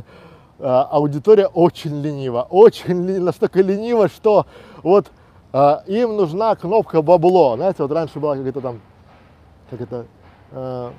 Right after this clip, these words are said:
какая-то игра, там, типа, надо было кнопку нажимать, кто быстрее нажмёт, тот, тот, тот, там.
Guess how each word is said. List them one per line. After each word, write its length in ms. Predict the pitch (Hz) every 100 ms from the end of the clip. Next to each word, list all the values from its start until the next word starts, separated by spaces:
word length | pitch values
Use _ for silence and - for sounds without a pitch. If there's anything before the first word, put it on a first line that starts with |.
| _ _
какая-то 320 | - 143 135
игра, 260 | 139 156 233
там, 160 | 170 127
типа, 220 | 117 131
надо 140 | 147
было 100 | 147
кнопку 240 | 147 151 131
нажимать, 280 | 117 120 107 107
кто 100 | 104
быстрее 220 | 131 117 135
нажмёт, 240 | 131 175
тот, 120 | 123
тот, 140 | 127 113
тот, 360 | 110 101 104
там. 160 | 107